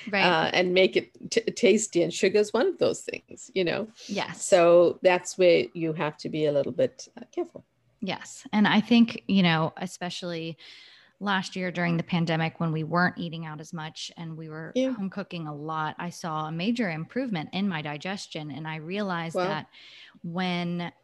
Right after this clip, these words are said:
Speaker 1: I go out to eat, it's, um, the oils that they
Speaker 2: Mm-hmm.
Speaker 1: use that, um, you know, there's a lot of canola oil or grapeseed oil or, um, you know, the kind of the cheaper oils that allows them to kind of keep costs low and stuff. And that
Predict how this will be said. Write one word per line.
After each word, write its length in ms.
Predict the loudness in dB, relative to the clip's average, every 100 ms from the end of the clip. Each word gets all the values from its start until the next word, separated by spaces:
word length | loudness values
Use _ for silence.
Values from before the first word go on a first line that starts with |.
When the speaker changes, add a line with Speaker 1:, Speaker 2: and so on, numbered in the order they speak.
| _ -12
Speaker 1:
I 80 |
go 220 | -6 -4 -2
out 180 | -2
to 120 | -6 -14
eat, 320 | -8 -6 -6 -6
it's, 440 | -8 -8 -16 -20 -10
um, 420 | -8 -6 -8 -12 -14 _ -16
the 120 | -12 -12 -8
oils 640 | -6 -4 -8 -14 -18 -18 -14
that 180 | -8 -8
they 160 | -6 -6
Speaker 2:
Mm-hmm. 120 | -4
Speaker 1:
use 460 | -4 -6 -8 -14 -18
that, 340 | -10 -6 -4 -6
um, 460 | -6 -6 -6 -8 -10
you 120 | -8
know, 100 | -8
there's 180 | -8 -10
a 60 | -10
lot 160 | -10
of 160 | -10 -10
canola 360 | -4 0 0
oil 380 | 0 -2 -2 -4
or 60 | -8
grapeseed 480 | -6 -6 -6 -10 -10
oil 340 | -6 -4 -4
or, 220 | -6 -10 -8
um, 460 | -8 -6 -8 -10 -12 -18 -20 -20 -20 -20 _ -10
you 100 | -6
know, 80 | -4
the 80 | -4
kind 200 | -2 -2
of 80 | -4
the 80 |
cheaper 440 | -8 -4 -4 -4 -4
oils 400 | -2 0 0 -2
that 140 | -4 -4
allows 420 | -4 -4 -6 -8
them 240 | -8 -8
to 100 | -10
kind 140 | -10 -10
of 100 | -10
keep 240 | -16 -14
costs 340 | -8 -6 -6
low 280 | -8 -8 -6
and 180 | -6 -8
stuff. 320 | -6 -8 -8 -10
And 200 | -8 -4
that 240 | -4 -6